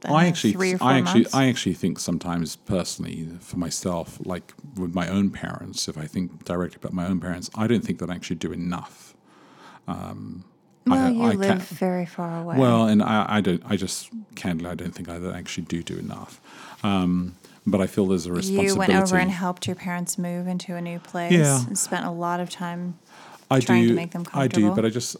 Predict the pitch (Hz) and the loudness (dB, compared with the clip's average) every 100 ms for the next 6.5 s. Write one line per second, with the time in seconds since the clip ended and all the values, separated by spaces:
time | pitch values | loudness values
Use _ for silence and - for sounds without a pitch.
0 | - 110 107 104 98 92 90 98 101 104 | -4 0 2 2 2 0 -4 -8 -6 -2
1 | 101 92 98 92 90 87 92 - - _ | -2 -2 -4 -4 -6 -10 -12 -16 -20 _
2 | _ - 95 92 - 98 101 95 90 92 | _ -10 -8 -8 -4 -2 -2 -4 -4 -8
3 | 80 - - - 101 90 - 101 - 95 | -10 -16 -20 -18 -12 -10 -4 -4 -4 -8
4 | 90 - - 98 95 95 82 85 - 92 | -8 -8 -10 -6 -4 -4 -6 -10 -8 -6
5 | 87 87 85 78 - 85 92 85 - - | -4 -6 -8 -8 -6 -6 -6 -8 -8 -10
6 | - 92 82 85 - | -6 -4 -4 -8 -14